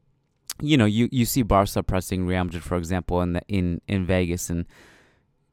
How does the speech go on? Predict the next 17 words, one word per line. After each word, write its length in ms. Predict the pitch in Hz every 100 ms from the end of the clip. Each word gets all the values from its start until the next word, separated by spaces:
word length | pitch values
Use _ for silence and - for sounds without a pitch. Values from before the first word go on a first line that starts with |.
| _ _
the 140 | 107 123
discomfort, 640 | 127 147 - 127 117 107
for 120 | -
example, 320 | 107 98 95 101
that 100 | 92
Lucas 340 | 98 104 85
Vázquez 500 | 95 95 - 82 -
had 240 | 85 - - - _ _ _
on 160 | 101 95
the 80 | 85
ball, 360 | 92 73 - - _ _ _ _
the 100 | 113
lack 280 | 107 104 113
of 100 | 101
confidence. 720 | - 101 101 - 78 - - - - _ _ - _ _ _ _ 110
And, 360 | 113 107 101
um, 540 | 110 104 101 98 101